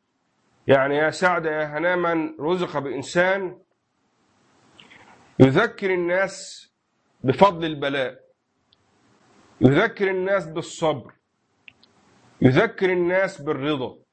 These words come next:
كما تعلمون أن الصبر واجب، وأما الرضا فهو مستحب. أمر مهم جدا يا جماعة، أن الصبر، أن الصبر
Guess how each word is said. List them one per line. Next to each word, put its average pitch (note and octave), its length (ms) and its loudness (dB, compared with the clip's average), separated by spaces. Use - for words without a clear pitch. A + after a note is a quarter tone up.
كما E3+ 240 0
تعلمون D#3 840 -6
أن D3 180 -8
الصبر D#3+ 380 -4
واجب، D3 520 -4
وأما E3 360 6
الرضا F3+ 680 -2
فهو D3+ 380 -2
مستحب. C#3 640 -6
أمر D3 220 4
مهم D3 260 -2
جدا D3 300 -4
يا C3+ 60 -4
جماعة، E3+ 540 -2
أن C#3+ 200 8
الصبر، F3 720 0
أن C3+ 140 6
الصبر E3 600 0